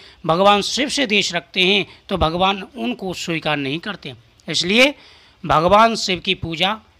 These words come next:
अवश्य करनी चाहिए। नंबर दो, गौ माता की सेवा।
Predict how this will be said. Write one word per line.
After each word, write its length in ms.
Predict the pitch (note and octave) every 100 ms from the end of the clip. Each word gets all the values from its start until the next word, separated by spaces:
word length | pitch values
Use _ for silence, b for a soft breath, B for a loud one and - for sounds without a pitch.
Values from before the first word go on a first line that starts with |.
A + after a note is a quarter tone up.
| _
अवश्य 380 | F3 G3+ G#3 G#3
करनी 340 | F#3 D#3 C#3+
चाहिए। 440 | C3 C#3 B2 B2+ B2+ _ _ _ _ _ _ _ _ _ _ b b b b b -
नंबर 400 | D#3 G#3+ A3+ A3+
दो, 300 | A3 A#3 A#3 _ _ _ -
गौ 340 | C#3+ F#3+ G#3+
माता 400 | A#3+ G#3+ F#3+ F#3
की 180 | F3 G#3+
सेवा। 460 | - E3+ C#3 C3